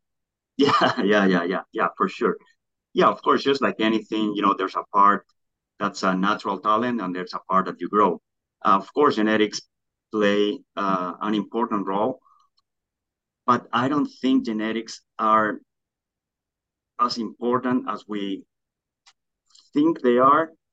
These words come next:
Um, I think gen-, um, I think genetics only makes, are more important at a higher level when you have, like, uh, like, a lot of athletes that have been training for years,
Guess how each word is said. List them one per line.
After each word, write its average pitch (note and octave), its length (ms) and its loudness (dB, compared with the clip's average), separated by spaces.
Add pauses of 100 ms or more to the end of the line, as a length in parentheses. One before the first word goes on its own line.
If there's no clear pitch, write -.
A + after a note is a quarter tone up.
(320)
Um, G#2 540 4 (320)
I A2 100 -4
think D3 420 2 (360)
gen-, B2 240 -2
um, G2+ 640 -4 (760)
I - 40 -18
think E3+ 220 0
genetics C3 420 4
only C3 300 2
makes, B2 580 -4 (2500)
are C3 140 4
more C3+ 180 4
important B2+ 420 2
at A2+ 100 2
a G2+ 60 -2
higher B2+ 500 -2
level F2+ 460 -14
when G#2 140 -6
you G#2 80 -4
have, A2+ 180 2
like, G#2 160 -4 (580)
uh, A#2 120 0
like, G#2 180 -2
a G#2 40 -4
lot G#2 120 2
of G#2 160 -2
athletes A2+ 440 0
that G2+ 80 -6
have F#2+ 100 -12
been G#2+ 240 0
training A#2+ 360 2
for G#2 260 -4
years, A#2+ 520 0